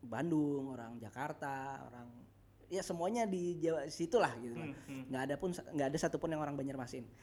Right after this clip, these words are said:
Speaker 1: Kecuali atasan saya memang orang Kaltim waktu itu.
Speaker 2: Hmm, hmm.
Speaker 1: Jadi, eh, apa, diajakin juga, eh, "Wah, kita perlu orang Banjar juga nih, maksudnya yang,
Speaker 2: <laughs>
Speaker 1: yang di dalam nih, biar bantu-bantu sepak bola lah,"
Speaker 2: Hmm,
Speaker 1: gitu kan,
Speaker 2: hmm.
Speaker 1: eh, biar aksesnya gampang gitu. Ya udah, jalan komunikasi,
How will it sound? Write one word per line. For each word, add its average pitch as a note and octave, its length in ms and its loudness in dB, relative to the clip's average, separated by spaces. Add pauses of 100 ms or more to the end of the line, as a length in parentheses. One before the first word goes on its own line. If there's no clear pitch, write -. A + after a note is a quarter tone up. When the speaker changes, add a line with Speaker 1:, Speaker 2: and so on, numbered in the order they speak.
(200)
Speaker 1:
Kecuali F3+ 260 6
atasan E3 320 6
saya E3 160 6
memang E3+ 180 4
orang D3+ 220 6 (160)
Kaltim C#3 400 6
waktu C3 240 -4
itu. D3 80 -6
Speaker 2:
Hmm, B2 160 -8 (160)
hmm. B2+ 160 -8 (160)
Speaker 1:
Jadi, D3 220 4 (1120)
eh, B2+ 500 4
apa, B2 260 2
diajakin B2 460 0
juga, C3 320 0 (380)
eh, - 200 -10 (580)
"Wah, - 140 -16
kita D3 220 2
perlu C3+ 320 0
orang B2 160 2
Banjar B2 360 2
juga D#3 200 4
nih, F#3+ 140 6
maksudnya F3+ 340 2
yang, F3 100 6
Speaker 2:
<laughs> D#3 140 2
Speaker 1:
yang D3 100 4
di D3+ 100 6
dalam D#3 300 8
nih, G3+ 160 6
biar D#3 280 8 (560)
bantu-bantu E3 440 12
sepak E3+ 220 6
bola F3 300 12
lah," G#3+ 160 12
Speaker 2:
Hmm, F3 100 6
Speaker 1:
gitu E3 160 6
kan, F3 220 8
Speaker 2:
hmm. E3 240 -2
Speaker 1:
eh, D3 140 4
biar D3 200 4
aksesnya D3 340 2
gampang C#3+ 440 2
gitu. B2+ 160 -6
Ya B2+ 160 -4
udah, G#3 180 4
jalan D3+ 400 4
komunikasi, C3 640 2